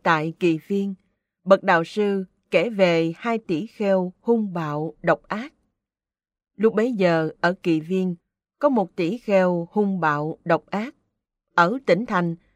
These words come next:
cũng có một vị như vậy. Một hôm, tỷ kheo ở tỉnh thành vì một vài công việc đi đến Kỳ Viên. Các sa di và các tỷ kheo trẻ biết tánh hung bạo của tỷ kheo ấy.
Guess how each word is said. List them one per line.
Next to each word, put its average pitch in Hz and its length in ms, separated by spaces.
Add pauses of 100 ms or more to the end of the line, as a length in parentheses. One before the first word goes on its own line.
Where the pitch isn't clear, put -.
(140)
cũng 190 240
có 320 120
một 240 260
vị 165 440
như 196 300
vậy. 160 300 (1160)
Một 196 220
hôm, 233 320 (300)
tỷ 175 160
kheo 190 360
ở 190 160
tỉnh 185 320
thành 165 300 (460)
vì 202 100
một 180 240
vài 165 320
công 214 280
việc 160 300 (260)
đi 190 120
đến 185 440
Kỳ 165 260
Viên. 185 260 (920)
Các 208 160
sa 190 200
di 170 400 (140)
và 185 100
các 254 280
tỷ 180 200
kheo 202 260
trẻ 175 460 (200)
biết 220 200
tánh 208 300
hung 196 280
bạo 151 300
của - 140
tỷ 165 200
kheo 190 220
ấy. 185 360